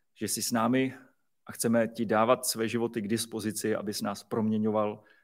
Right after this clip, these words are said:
a chránil od, od proměny, která není od tebe. Dáváme do tvé ruky ten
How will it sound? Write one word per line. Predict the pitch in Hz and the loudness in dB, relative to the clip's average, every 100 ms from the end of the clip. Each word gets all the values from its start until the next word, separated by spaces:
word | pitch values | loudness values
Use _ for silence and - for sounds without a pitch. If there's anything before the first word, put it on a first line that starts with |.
| - | -12
a | |
chránil | - - 107 107 110 110 - | -4 0 2 4 4 2 0
od, | 113 - - _ - _ | -4 -8 -16 _ -20 _
od | - - | -16 -12
proměny, | - 123 120 120 113 107 | -2 4 6 6 6 2
která | - 107 104 | 0 0 2
není | 107 107 110 | 2 2 0
od | - | -6
tebe. | - 101 101 - _ _ _ _ _ _ _ _ _ _ _ _ _ _ _ _ _ | -4 -4 -4 -8 _ _ _ _ _ _ _ _ _ _ _ _ _ _ _ _ _
Dáváme | 110 117 127 123 | 2 6 6 6
do | 123 | 4
tvé | 120 117 | 4 4
ruky | 104 123 117 | 4 4 4
ten | 120 117 110 - | 4 2 2 -4